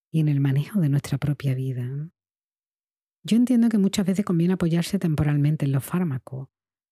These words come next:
mientras que va teniendo el efecto en la terapia o el tratamiento terapéutico que estemos llevando a cabo.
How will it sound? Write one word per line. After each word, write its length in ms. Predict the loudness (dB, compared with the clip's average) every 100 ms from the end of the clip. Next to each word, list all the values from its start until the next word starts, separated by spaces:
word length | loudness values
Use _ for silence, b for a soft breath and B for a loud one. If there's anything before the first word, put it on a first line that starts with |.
| _ _
mientras 400 | -2 0 0 -2
que 160 | -4 -2
va 120 | 0
teniendo 360 | 0 0 2 2
el 80 | 0
efecto 720 | 0 -4 -4 -4 -6 -6 -8
en 200 | -6 -4
la 120 | -4
terapia 640 | -4 0 0 0 0 2 2
o 80 |
el 60 | 0
tratamiento 760 | 0 -2 0 0 2 2 2
terapéutico 600 | 0 -2 0 -2 -2 -4 -4
que 100 | -4
estemos 540 | -4 -2 -2 -2 -4 -6
llevando 440 | -2 0 0 0
a 40 | 0
cabo. 360 | 0 -2 -4